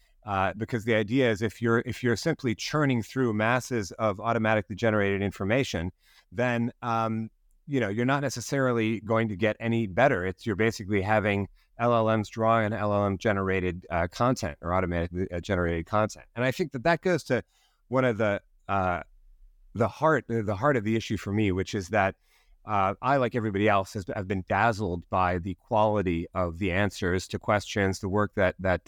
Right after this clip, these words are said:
um, that L L Ms can do. But what has not, you know, when people talk about how it's boring, how the prose is dull,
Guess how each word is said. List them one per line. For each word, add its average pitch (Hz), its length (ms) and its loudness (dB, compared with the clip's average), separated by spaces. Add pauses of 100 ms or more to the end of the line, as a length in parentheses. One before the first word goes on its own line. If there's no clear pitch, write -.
(100)
um, 87 320 -2 (640)
that 95 240 2
L 104 160 2
L 98 200 0
Ms 87 120 -6
can 95 180 -6
do. 107 320 0 (340)
But 120 260 2
what 127 280 0 (120)
has 117 440 -2
not, 135 440 0
you 135 100 0
know, 98 100 0
when 120 180 -2
people 143 200 -2
talk 131 180 0
about 113 200 2
how 107 180 2
it's 95 120 -6
boring, 98 560 0
how - 60 -4
the 92 100 0
prose 101 300 4
is 87 140 -8
dull, 92 440 2